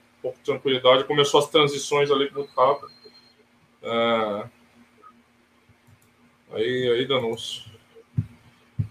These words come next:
É, o Fernando Souza, "Vai de ambas marcas no Benfica?" Você vai de ambas marcas no Benfica, Henrique?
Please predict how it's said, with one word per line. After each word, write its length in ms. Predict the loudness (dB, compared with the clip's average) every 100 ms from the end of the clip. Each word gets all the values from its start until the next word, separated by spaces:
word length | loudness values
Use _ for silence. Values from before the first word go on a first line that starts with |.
| _
É, 280 | 4 8 8
o 80 | 6
Fernando 300 | 2 2 0
Souza, 520 | 0 0 4 4 4
"Vai 220 | 4 4
de 100 | 4
ambas 280 | 2 2 2
marcas 280 | 4 4 2
no 60 |
Benfica?" 500 | 0 -2 2 0 2
Você 140 | 2 4
vai 140 | 4
de 80 | 4
ambas 220 | 4 4
marcas 240 | 4 2 2
no 60 |
Benfica, 400 | -4 -4 -4 0
Henrique? 240 | 0 0